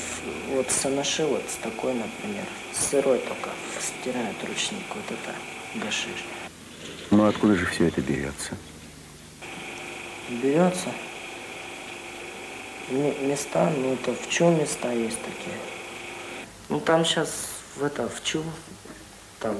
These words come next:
Speaker 1: борются, это очень страшно, там щас борются с этим. Даже местные уже, увидев всё, в основном ходят ночью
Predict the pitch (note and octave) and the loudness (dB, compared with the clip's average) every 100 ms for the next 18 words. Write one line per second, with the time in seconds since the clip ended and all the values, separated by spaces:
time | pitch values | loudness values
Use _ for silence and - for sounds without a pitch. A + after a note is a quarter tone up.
0 | G2+ A2+ A#2+ C3 B2 - - F#2+ - G2+ | -4 -4 0 2 0 -2 -4 -4 -4 -4
1 | G2 - F#2+ - - C3 - - - - | -4 -8 -8 -6 -6 -6 -6 -10 -10 -12
2 | - - - - - - - D#4 - - | -12 -12 -12 -16 -18 -16 -12 -10 -10 -14
3 | - - - A#2 A#2 G#2 - B2+ - A#2 | -16 -18 -14 -8 -4 -4 -2 -4 -2 -4
4 | A2+ F#2 - - - - - - B2+ B2+ | -6 -10 -12 -16 -18 -18 -12 0 4 6
5 | B2 C3+ D#3 - C3 A2+ A2 G#2+ G2 - | 4 4 2 0 -4 -2 -4 -4 -8 -12
6 | - - - - - - - C3 D#3+ F3 | -14 -16 -16 -18 -18 -10 -2 0 2 2
7 | D3+ - - C3+ C3+ - - - - - | 0 -2 -4 -2 -4 -6 -16 -16 -16 -16
8 | - - - - - - - B2+ B2+ C3+ | -16 -16 -16 -16 -18 -18 -8 0 0 2
9 | C#3+ C#3+ C3+ - A#2 A#2 G#2+ A2 G2+ - | 0 2 0 0 -2 0 -2 -4 -4 -6